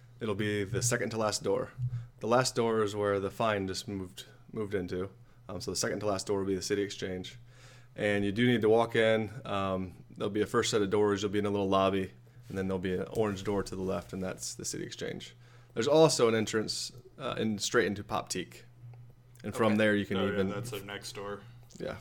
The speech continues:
Speaker 1: that's a store inside the City Exchange. From there, you can even access the rest of the exchange as well.
Speaker 2: Very good to know. My wife is obsessed with popcorn, so I can just sneak through.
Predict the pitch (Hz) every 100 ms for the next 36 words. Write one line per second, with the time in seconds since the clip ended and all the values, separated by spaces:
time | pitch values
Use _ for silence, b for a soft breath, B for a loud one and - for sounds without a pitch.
0 | - - - 104 104 117 104 98 101 95
1 | - 98 - 98 98 - 113 107 101 95
2 | 104 98 98 92 92 95 - 147 - -
3 | 160 113 - - 202 208 - - - -
4 | - - B B B - - 123 120 113
5 | 107 107 107 110 120 - - 110 110 110
6 | 110 107 113 101 - 113 107 107 117 110
7 | 110 117 117 127 127 113 110 110 107 107
8 | 113 110 107 - 120 120 113 117 - 110
9 | 110 135